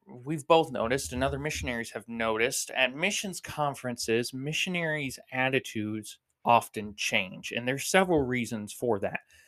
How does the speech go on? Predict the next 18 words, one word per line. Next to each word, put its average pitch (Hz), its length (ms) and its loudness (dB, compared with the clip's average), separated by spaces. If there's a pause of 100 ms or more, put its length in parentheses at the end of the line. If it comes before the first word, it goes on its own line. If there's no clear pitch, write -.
(360)
Uh, 131 140 2 (520)
for - 220 -2
instance, 165 560 -2
a 143 80 0
missionary 180 640 -2
may 165 320 0
act 151 320 0
one 143 340 0
way 117 240 2
at 120 140 2
a 113 60 0
regular 113 360 2
church - 540 -4
meeting, 131 560 0 (340)
but 127 240 6
act 131 340 -2
completely 135 640 -2
differently 113 920 0